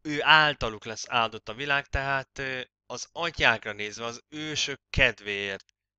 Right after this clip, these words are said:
ennek be kellett, hogy teljesedjen ez a dolog. És természetesen vannak köztük is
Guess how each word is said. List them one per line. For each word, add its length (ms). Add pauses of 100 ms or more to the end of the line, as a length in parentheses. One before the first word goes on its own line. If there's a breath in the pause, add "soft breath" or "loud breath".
(120)
ennek 360
be 160
kellett, 500
hogy 200
teljesedjen 640
ez 140
a 80
dolog. 280
És 180
természetesen 800
vannak 340
köztük 440
is 220